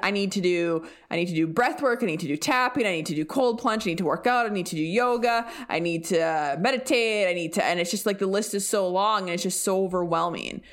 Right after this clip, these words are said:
Um, and although those things are all good, start with maybe three,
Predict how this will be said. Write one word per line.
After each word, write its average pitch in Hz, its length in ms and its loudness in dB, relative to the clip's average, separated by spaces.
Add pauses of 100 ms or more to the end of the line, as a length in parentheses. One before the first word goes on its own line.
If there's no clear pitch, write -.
(280)
Um, 180 400 0
and 196 280 0 (440)
although 208 560 2
those 220 220 0
things 202 260 0
are 208 120 2
all 190 220 2
good, 185 500 0 (380)
start - 520 0
with 269 220 0 (840)
maybe 196 720 0 (420)
three, 202 920 0